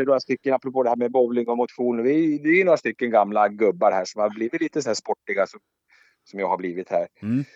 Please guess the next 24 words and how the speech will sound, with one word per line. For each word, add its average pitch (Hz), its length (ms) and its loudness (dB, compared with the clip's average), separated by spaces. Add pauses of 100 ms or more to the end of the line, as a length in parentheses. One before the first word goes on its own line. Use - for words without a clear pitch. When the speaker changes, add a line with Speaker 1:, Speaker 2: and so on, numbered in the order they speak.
(120)
Speaker 1:
Och - 260 -10
vi 117 100 4
har 131 180 6
ju 151 60 4
en 143 60 -2
gammal 117 320 4 (380)
ärrad 107 380 2
veteran, 104 360 -8 (360)
klotborrare 101 460 -2
också, 104 240 -8
som 123 80 -20
heter 117 140 -4
Anders 107 280 0
Ström, 110 540 2
som, 101 340 -8
som 104 220 -6
har 98 100 -2
hållit 101 160 -4
på 104 80 -8
med 98 120 -10
triathlon 98 400 -6
i 95 60 -12
många 95 220 -2
år. - 520 -14